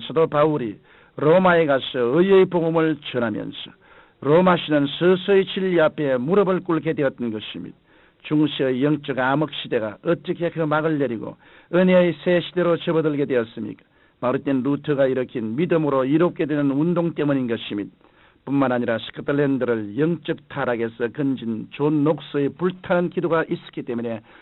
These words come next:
오늘날 스코틀랜드가 될 수 있었습니다. 또 독일의 스페인은 십칠 세기 독일의 합리주의와 계몽주의의 인본적인 사상을 말씀과 운동과 기도 운동으로 맞서서 독일을 경건하게 변화시켰습니다.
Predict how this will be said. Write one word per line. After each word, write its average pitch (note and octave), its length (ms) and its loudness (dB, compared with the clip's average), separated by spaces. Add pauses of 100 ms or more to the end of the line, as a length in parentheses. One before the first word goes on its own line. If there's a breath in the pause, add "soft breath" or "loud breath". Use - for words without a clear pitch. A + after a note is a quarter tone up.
(220 loud breath)
오늘날 C3 420 0
스코틀랜드가 B2+ 720 -2
될 B2 200 -6
수 A#2 120 -12
있었습니다. A2+ 580 -12 (460 soft breath)
또 D3+ 140 2
독일의 E3 520 4 (340)
스페인은 D3 540 2
십칠 - 520 -4
세기 A#2+ 340 -4 (340 soft breath)
독일의 F3+ 340 4
합리주의와 F3 920 2
계몽주의의 F3 840 2
인본적인 E3+ 720 0
사상을 B2 560 -4 (340 soft breath)
말씀과 F3+ 720 2
운동과 B2+ 640 0
기도 F#3 320 0
운동으로 D#3 400 0
맞서서 A2+ 640 -4 (340 soft breath)
독일을 C#3 440 -2
경건하게 E3+ 680 0
변화시켰습니다. A#2+ 840 -10